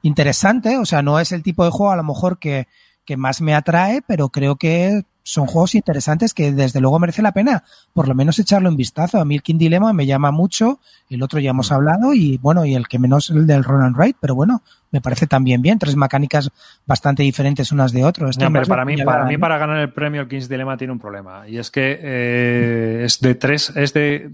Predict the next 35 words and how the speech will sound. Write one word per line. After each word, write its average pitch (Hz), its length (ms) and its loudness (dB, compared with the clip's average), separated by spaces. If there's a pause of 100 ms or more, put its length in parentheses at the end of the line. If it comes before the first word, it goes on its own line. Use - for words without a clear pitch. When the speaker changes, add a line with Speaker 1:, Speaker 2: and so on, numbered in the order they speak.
(160)
Speaker 2:
que 139 140 -8
están 135 200 -4
comentando 127 380 -4
aquí 123 180 -4
que 120 100 -4
lo 107 80 -4
mejor 120 240 -2
es 135 100 -4
cuatro 135 380 0
a 113 40 -6
cinco 120 240 -6
jugadores. 107 640 -12 (320)
Speaker 1:
Ujú. 139 120 -16
Speaker 2:
Yo 127 80 0
creo 135 120 2
que 143 60 0
eso 139 120 -2
es 127 80 -2
un 135 100 -2
hándicap 139 560 -2
a 117 60 -6
la 117 80 -4
hora 120 120 -4
de 123 80 -4
llevarse 120 280 -4
el 113 60 -6
premio, 127 380 -4
porque 107 180 -10
sabes 113 240 -6
tú 113 100 -10
que 120 100 -6
necesita 120 640 0 (520)
que 113 220 -6
escale 123 420 -2
bien 123 400 -4